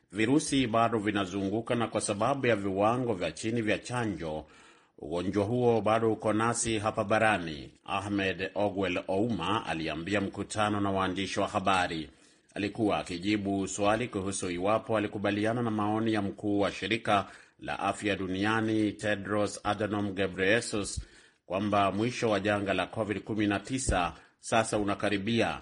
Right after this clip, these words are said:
Ouma alisema zaidi ya asilimia ishirini na mbili ya watu wa Afrika wamechanjwa kikamilifu dhidi ya covid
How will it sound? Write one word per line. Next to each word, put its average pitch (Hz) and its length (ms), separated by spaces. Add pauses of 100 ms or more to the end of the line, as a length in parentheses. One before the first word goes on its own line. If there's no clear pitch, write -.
(440)
Ouma 110 520 (200)
alisema 104 720
zaidi 98 400
ya 101 80
asilimia 101 460
ishirini 104 440
na 104 140
mbili 110 400
ya 90 80
watu 107 460
wa 82 120
Afrika 98 460 (280)
wamechanjwa 120 640
kikamilifu 110 840
dhidi 92 280
ya 85 100
covid 101 540